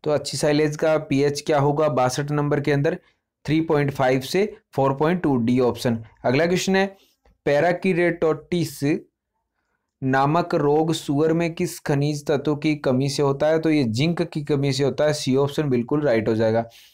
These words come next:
अगला क्वेश्चन, निम्न में से कौन सा प्रोटीन का अच्छा स्रोत है? तो यहाँ पे मक्का बिल्कुल सही हो जाएगा।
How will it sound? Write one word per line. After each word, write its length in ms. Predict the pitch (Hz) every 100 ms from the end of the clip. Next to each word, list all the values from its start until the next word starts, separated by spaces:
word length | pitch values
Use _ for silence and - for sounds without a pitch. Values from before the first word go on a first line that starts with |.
| - -
अगला 200 | 127 156
क्वेश्चन, 280 | 170 170 190
निम्न 300 | 165 160 165
में 160 | 175
से 180 | 170 180
कौन 240 | 175 151 147
सा 140 | 165
प्रोटीन 440 | 156 147 139 151
का 160 | 151 160
अच्छा 340 | - 135 151
स्रोत 340 | 147 151 156 170
है? 120 | 175 - - _
तो 60 | 139
यहाँ 140 | 131
पे 120 | 139
मक्का 400 | 156 127 120 151
बिल्कुल 360 | 147 127 127 156
सही 280 | 156 117 113
हो 140 | 113
जाएगा। 380 | 110 110 107